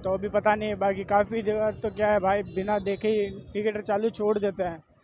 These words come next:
ध्यान देते नहीं हैं उस चीज़ पे। तो ये है हमारे यहाँ का mall,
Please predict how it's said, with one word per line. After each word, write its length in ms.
ध्यान 240
देते 280
नहीं 160
हैं 80
उस 140
चीज़ 280
पे। 100
तो 120
ये 220
है 160
हमारे 260
यहाँ 160
का 120
mall, 380